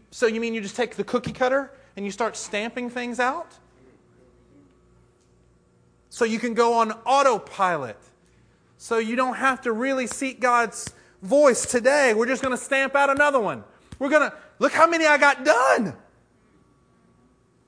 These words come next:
I do so many more this way. <laughs>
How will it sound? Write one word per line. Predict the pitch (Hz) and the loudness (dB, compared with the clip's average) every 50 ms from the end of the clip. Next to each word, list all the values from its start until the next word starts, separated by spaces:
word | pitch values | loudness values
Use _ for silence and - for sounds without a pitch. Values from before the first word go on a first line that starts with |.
| _ _ - - | _ _ 0 2
I | 247 294 | 4 4
do | 294 254 330 320 311 | 4 4 4 4 4
so | - - - 349 370 392 381 | 2 2 4 6 6 6 6
many | 370 359 339 330 320 330 | 4 2 2 2 0 -2
more | 339 359 392 427 571 381 359 349 | 2 4 6 6 8 8 6 4
this | 311 311 294 - - 277 | 4 0 -2 -2 -2 2
way. | 277 269 254 233 208 180 151 131 113 101 - _ _ _ _ _ _ _ _ _ _ _ _ _ _ _ _ _ _ _ _ _ _ _ _ _ _ _ _ _ _ _ _ _ _ _ _ _ _ _ _ _ _ _ _ _ _ _ _ _ _ _ _ _ _ _ _ _ _ _ - - _ _ _ _ _ _ _ - | 4 6 6 6 4 2 2 -2 -6 -10 -16 _ _ _ _ _ _ _ _ _ _ _ _ _ _ _ _ _ _ _ _ _ _ _ _ _ _ _ _ _ _ _ _ _ _ _ _ _ _ _ _ _ _ _ _ _ _ _ _ _ _ _ _ _ _ _ _ _ _ _ -20 -20 _ _ _ _ _ _ _ -20
<laughs> | - | -20